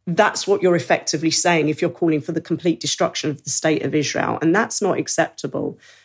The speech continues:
And we see it when there's, I, I mentioned earlier about the spike earlier in the year.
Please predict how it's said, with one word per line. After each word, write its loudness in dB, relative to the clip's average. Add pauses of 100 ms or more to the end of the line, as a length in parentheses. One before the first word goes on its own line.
(320)
And 4
we 6
see 2
it 4
when 4
there's, 4
I, 6
I 4
mentioned 2
earlier 2
about -2
the -8
spike 0
earlier 4
in 2
the 2
year. 4